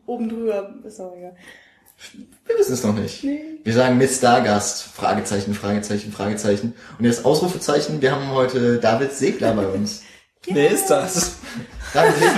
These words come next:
Speaker 2: wer ist das? Unser Stargast. Ab sofort werdet ihr ihn überall lesen, hören
Speaker 3: Mhm.
Speaker 2: und sehen.
Speaker 3: Hoffentlich.
Speaker 2: Ähm,
Speaker 3: Hoffentlich nicht.
Speaker 1: Doch.
Speaker 2: <laughs> Ah, da ist jemand von sich überzeugt.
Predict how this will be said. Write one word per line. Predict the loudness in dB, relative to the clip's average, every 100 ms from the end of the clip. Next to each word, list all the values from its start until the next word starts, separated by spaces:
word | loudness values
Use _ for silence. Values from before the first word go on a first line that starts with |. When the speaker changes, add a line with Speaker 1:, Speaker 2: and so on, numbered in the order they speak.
| 4
Speaker 2:
wer | 4
ist | 4
das? | 0 -2 -6
Unser | 0 4 4
Stargast. | 4 4 4 4 2 -2 -10 -14 -18 _ -20 -20 -20 -20 -10 -6
Ab | -4
sofort | 0 2 4
werdet | 4 4 2
ihr | 2 4 2 0 -6 -16 -10
ihn | -8
überall | -4 2 4 4 0 -2 -2
lesen, | 0 2 0 -2 -2
hören | -2 -2 0 -2 -2
Speaker 3:
Mhm. | -4 -10 _ _ _ _ -2
Speaker 2:
und | 0
sehen. | 0 0 0 0 -6 _ _ _ _ _ 0
Speaker 3:
Hoffentlich. | 4 4 4
Speaker 2:
Ähm, |
Speaker 3:
Hoffentlich | 4 4 0 -4
nicht. | -6 -8 -12 _ _
Speaker 1:
Doch. | -8 -8 -10 -20 -18 -14 -10 -4 -2 -2
Speaker 2:
<laughs> | -4 -4 -12 -8 0 4
Ah, | 4
da |
ist | 4 2
jemand | 2 2
von | -2
sich | -2 -2
überzeugt. | -2 2 4 4 2